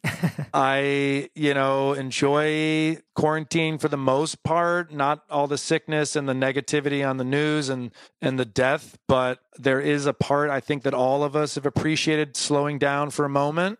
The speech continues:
Speaker 1: Mm-hmm, mm-hmm.
Speaker 2: Stand-up comedy is a three, four times a night thing. Hurry up, run to the next show, run to the next show, run to the next show. So I have put out the special and enjoyed chilling, but when things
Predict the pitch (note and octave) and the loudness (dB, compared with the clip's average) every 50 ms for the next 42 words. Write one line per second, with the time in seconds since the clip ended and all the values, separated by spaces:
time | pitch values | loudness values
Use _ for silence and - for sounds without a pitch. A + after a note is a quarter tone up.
0 | _ - E3 D#3 D3+ C#3+ D#3+ E3 E3 F#3 F#3+ E3+ _ - D3+ D#3 D3 D3+ E3 F3+ | _ -4 0 2 2 4 4 2 2 0 -4 -6 _ -4 -2 0 0 0 0 -2
1 | F#3+ - D#3 D3+ D3+ D#3+ D#3+ - - D3 D3 D3 D3+ D3+ D#3 D#3+ D#3 D3+ D3 C3 | 0 0 0 2 2 0 -2 2 4 4 4 4 4 2 2 2 2 2 2 2
2 | C#3 C3 A2+ - - - D3 C#3 C#3+ D3 D3 D3+ D3 B2+ - - - D3 C#3 C#3+ | 2 0 -2 -2 -2 0 2 2 2 2 2 2 0 -2 -4 -2 0 2 4 4
3 | C#3+ C#3+ - - C#3 C#3 C#3 C#3+ C#3+ C3+ C3+ C3+ B2+ B2 B2+ C3 C3+ C3+ C3+ - | 2 2 0 0 0 2 2 0 0 0 -2 -2 0 0 2 2 0 0 -4 -4
4 | - - D3 D3 D3+ D3 D3 D3 C#3+ - - D3+ D3+ D3 C#3+ C#3+ C#3+ C#3+ C#3+ - | -2 0 0 0 0 0 -2 -4 -4 -2 0 0 2 2 2 2 2 0 0 -4
5 | - A#2+ C3 C3+ C3+ C#3+ C#3 C#3 C3+ C#3+ C#3 C3+ C3+ C3 - - - C#3+ C3+ C3+ | -2 2 2 2 2 0 -2 -4 -4 -2 0 0 -2 -2 0 0 0 2 2 2
6 | B2+ C3 C3+ C#3 C#3+ C3+ C#3 C#3 C3+ C3 - - D3+ C#3 C3 C3+ C3+ B2 B2 C#3+ | 2 2 0 0 -2 -2 -2 -2 -2 -2 -2 0 0 2 2 0 0 -2 -2 -2
7 | C#3 C3+ B2+ - - C#3+ C3+ B2 - D3 C#3 C3 B2 - - _ - - C3+ C#3 | -2 -2 0 0 0 0 0 0 0 0 0 0 -2 -6 -14 _ -4 0 2 2
8 | D3 D3 D3 C#3 A#2+ - - _ - - E3 D#3+ E3 E3 E3+ - E3 - - - | 2 2 0 -2 -6 -10 -10 _ 0 2 2 4 2 0 0 -4 -6 -2 2 2
9 | D#3+ D#3 D3+ - E3 E3 D#3+ D#3+ D#3 C#3 C#3 C3+ C3 B2+ A#2+ G#2+ A2+ B2 B2 B2+ | 2 2 2 2 2 2 2 0 -2 -2 -4 -4 -4 -4 -2 0 2 2 4 4
10 | C3 C3+ C#3 C#3 C3 C3+ _ - - - D3 C#3 C#3+ D3 D#3 D#3+ E3+ F3+ F#3+ E3+ | 4 2 2 0 -2 -6 _ -6 0 2 2 2 2 0 0 -2 -2 -4 -6 -10
11 | C3+ - - C#3+ C3+ C3+ C3+ C3+ C#3 B2+ B2+ C#3 C3+ C3 B2 - - D3 D3 C#3+ | -12 -2 2 2 2 2 0 -2 -4 -2 0 0 0 0 -2 -2 -2 0 0 -2
12 | A#2+ | -4